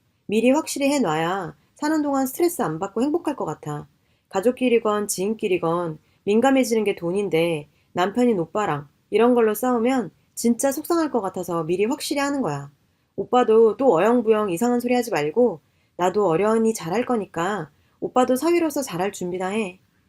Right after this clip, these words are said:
나 지금도 오빠 부모님 생신이나 결혼기념일에 용돈 드리잖아.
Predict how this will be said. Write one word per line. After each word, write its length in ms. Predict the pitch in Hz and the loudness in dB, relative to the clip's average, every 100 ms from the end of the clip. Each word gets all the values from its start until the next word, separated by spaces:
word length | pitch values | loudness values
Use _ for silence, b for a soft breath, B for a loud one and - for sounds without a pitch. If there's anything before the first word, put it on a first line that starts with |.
| _ _ | _ _
나 400 | - 185 190 190 | -2 0 0 -2
지금도 680 | - 214 226 254 202 214 196 | -4 -2 2 2 2 2 0
오빠 240 | 160 214 | -2 -4
부모님 580 | 214 180 196 208 262 165 - _ _ | -6 -6 -4 0 0 -2 -8 _ _
생신이나 640 | - 330 339 339 311 285 277 | -4 -2 2 2 2 2 0
결혼기념일에 720 | 190 190 220 190 196 190 175 | -2 -2 -2 -2 -4 -2 0
용돈 340 | 151 175 226 | -2 -2 -2
드리잖아. 580 | 202 180 180 151 143 147 | -2 -4 -4 -6 -8 -12